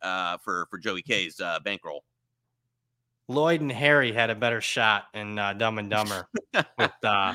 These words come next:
Speaker 2: Mary
Speaker 1: Yeah.
Speaker 2: Swanson
Speaker 1: I
Speaker 2: than the
Speaker 1: don't, yeah.
Speaker 2: Buckeyes
Speaker 1: You
Speaker 2: do.
Speaker 1: ju-, there's no way you would leave Texas out for a one loss. Someone, uh, one of my idiot, uh, you know, guys I bet with was trying to argue that last night.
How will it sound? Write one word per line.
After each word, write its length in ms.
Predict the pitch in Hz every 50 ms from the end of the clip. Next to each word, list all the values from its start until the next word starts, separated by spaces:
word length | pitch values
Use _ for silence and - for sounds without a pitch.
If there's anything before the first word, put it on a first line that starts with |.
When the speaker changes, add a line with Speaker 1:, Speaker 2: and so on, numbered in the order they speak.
| - -
Speaker 2:
Mary 220 | 117 123 123 117
Speaker 1:
Yeah. 60 | 113
Speaker 2:
Swanson 580 | - - - 123 110 110 110 101 - - - 160
Speaker 1:
I 80 | 175
Speaker 2:
than 40 | 185
the 40 | 175
Speaker 1:
don't, 220 | 170 165 151 147
yeah. 140 | - - 151 -
Speaker 2:
Buckeyes 260 | 95 92 92 98 - -
Speaker 1:
You 180 | 254 349 -
Speaker 2:
do. 80 | 370 370
Speaker 1:
ju-, 80 | 370 -
there's 220 | 339 302 220 220
no 240 | 311 320 320 311 302
way 100 | 302 302
you 160 | 302 262 262
would 120 | 254 233 208
leave 220 | 233 240 214 160
Texas 440 | - 202 190 202 - - 196 156 -
out 300 | 165 170 151 117 104 -
for 100 | - 143
a 40 | 139
one 200 | 135 156 160 156
loss. 220 | 156 151 156 156 147 143 151 -
Someone, 180 | 285 320 285 254
uh, 320 | 220 208 208 202 185 170 175
one 120 | 214 247
of 60 | 233
my 260 | 214 196 175 156 147 139 139
idiot, 260 | 160 165 151 139 113 - 139
uh, 360 | 135 135 131 127 127 123 123
you 80 | 123 123
know, 100 | 120 113
guys 280 | 101 131 135 135 120
I 40 | 123
bet 220 | 110 90 127 123 113
with 140 | 110 104
was 160 | 101 110 95 -
trying 180 | - 143 127 117
to 40 | 110
argue 280 | 117 123 120 110 117
that 180 | 117 110 107 104
last 240 | 110 110 110 - -
night. 160 | 107 95